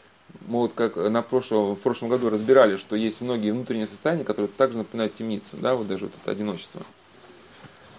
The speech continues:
Э, Макарий Великий.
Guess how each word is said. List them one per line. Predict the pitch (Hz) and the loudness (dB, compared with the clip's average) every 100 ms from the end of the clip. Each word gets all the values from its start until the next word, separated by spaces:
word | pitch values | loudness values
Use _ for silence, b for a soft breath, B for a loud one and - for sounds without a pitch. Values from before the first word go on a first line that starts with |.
| - - - - - - - - - | -20 -20 -20 -20 -20 -20 -20 -20 -10
Э, | 107 98 92 92 - - - - - _ _ _ _ _ _ _ - | -6 -4 -4 -8 -12 -18 -20 -20 -20 _ _ _ _ _ _ _ -6
Макарий | 117 131 160 147 | -4 2 2 4
Великий. | 151 139 - 90 | 4 2 2 -6